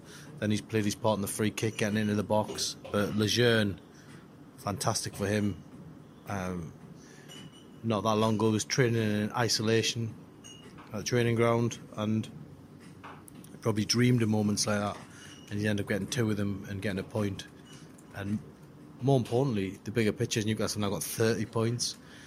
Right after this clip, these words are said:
So they're another step closer to survival. We're still not out of January yet, and they're in a good position. But boy, were they lucky tonight. They were s-,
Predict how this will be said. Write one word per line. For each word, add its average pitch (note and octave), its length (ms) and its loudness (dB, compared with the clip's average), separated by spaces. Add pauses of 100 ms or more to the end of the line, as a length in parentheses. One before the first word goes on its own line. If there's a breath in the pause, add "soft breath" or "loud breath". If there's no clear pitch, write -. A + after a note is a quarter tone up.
(280 loud breath)
So G2+ 480 0
they're G#2 140 0
another A2+ 280 2
step - 320 -2
closer G2 280 -4
to F2 60 -8
survival. G2 480 -2
We're F2+ 80 -4
still G#2+ 300 0
not G#2 180 0
out G2+ 120 0
of F2+ 60 -6
January F#2+ 440 -2
yet, F#2+ 220 -2 (720 loud breath)
and F#2+ 220 -4 (100)
they're G#2+ 200 2
in G#2 100 4
a G2+ 60 2
good G2+ 220 -2
position. G2+ 540 -2 (240)
But G2 240 -2 (1300 loud breath)
boy, G#2 220 4
were G2 120 4
they F#2+ 80 2
lucky F#2 240 0
tonight. F#2 440 -4
They G2+ 80 -2
were F#2 160 -2
s-, - 120 -8